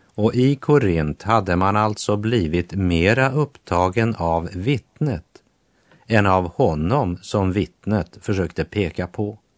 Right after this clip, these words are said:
Det var inte längre Kristus och det personliga livet i honom som var centrum. Nu försöker Paulus att vända deras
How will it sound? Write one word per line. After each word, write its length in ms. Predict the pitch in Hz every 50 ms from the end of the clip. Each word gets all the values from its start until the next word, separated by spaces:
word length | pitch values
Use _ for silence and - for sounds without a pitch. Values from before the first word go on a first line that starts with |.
| _ _ _ _ _ _ _ _ _ _ _ _ _ _ _
Det 120 | - 135 135
var 180 | 147 147 151
inte 280 | 151 147 135 127 135 127
längre 500 | 127 127 123 104 85 80 85 87 92 92
Kristus 1000 | 87 - - - 117 117 98 80 - - - - - 90 78 71 - - - -
och 180 | - 98 98
det 120 | 95 101 95
personliga 1000 | - - 101 98 - - 120 110 87 80 87 90 87 95 110 113 101 101 95 95
livet 560 | 98 92 90 98 131 127 101 90 87 - -
i 60 | 87
honom 560 | 85 95 98 90 80 76 73 76 76 76 78 - _
som 220 | - - 85 82
var 120 | 78 82 82
centrum. 680 | - - 82 71 71 73 - - - - 95 101 107 - - _ _ _ _ _ _ _ _ _ _ _ _ _ _ _ _ _ _ _ _ _ _ _ _ _
Nu 140 | - 147 151
försöker 520 | - 165 147 - 139 127 123 - 135 131 135
Paulus 720 | - - 117 104 92 90 90 92 92 90 85 80 - -
att 200 | 90 90 - -
vända 640 | 90 92 107 120 123 120 110 104 104 98 104 107
deras 460 | 104 110 107 104 104 104 - - -